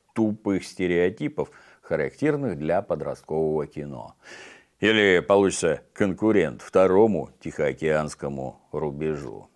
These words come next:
Из две тысячи семнадцатого года этого не видно. Но совершенно точно всякие секретики в фильме удобнее всего будет искать на четыре К экране.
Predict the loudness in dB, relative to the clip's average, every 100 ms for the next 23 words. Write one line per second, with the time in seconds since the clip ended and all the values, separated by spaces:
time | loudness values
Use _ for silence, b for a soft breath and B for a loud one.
0 | _ _ -6 -2 -2 -2 -2 -4 -4 -2
1 | -2 -2 -2 -4 -2 -4 -4 -2 -4 -4
2 | -6 -6 -8 -16 -20 -16 -12 -12 -12 -14
3 | -18 _ -6 -4 -2 0 0 -2 -2 -2
4 | -2 -6 -8 -6 -6 -6 -6 -8 -6 2
5 | 4 4 2 -2 -6 -4 -6 -6 -6 -2
6 | -2 -2 -2 0 0 4 6 6 2 -2
7 | -2 -2 0 0 0 -4 -4 -6 -4 -4
8 | -4 B B B B 0 4 4 2 2
9 | 0 0 2 4 2 0 2 4 6 4
10 | 0 -4 -4 0 2 4 2 0 -6 -10